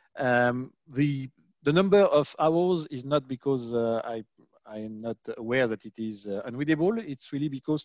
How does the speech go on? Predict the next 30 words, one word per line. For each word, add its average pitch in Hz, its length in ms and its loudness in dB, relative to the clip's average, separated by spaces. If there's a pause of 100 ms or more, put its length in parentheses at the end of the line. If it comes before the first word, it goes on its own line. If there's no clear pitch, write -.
(100)
to 135 100 -14
make 147 320 -2
you 147 160 -6
understand 160 540 -2
that 127 180 2 (600)
there 156 300 4
are 147 160 -2
many 131 240 -4
potential 127 640 -6 (500)
for, 135 400 -4 (140)
in 123 100 -20
fact, 139 240 -8 (320)
radio 151 260 2
interference 110 600 -8
in 92 80 -20
space. - 440 -16 (260)
So 113 280 -8
here 165 240 4 (180)
you 131 140 -12
have 127 260 -2
all 156 400 -2 (280)
in, 117 240 -14
uh, 104 280 -14
dotted, 120 480 -10
uh, 107 220 -20
red 113 240 -6
arrows, 123 460 -4 (500)
the 127 100 0
potential, 143 680 0 (100)
uh, 110 340 -10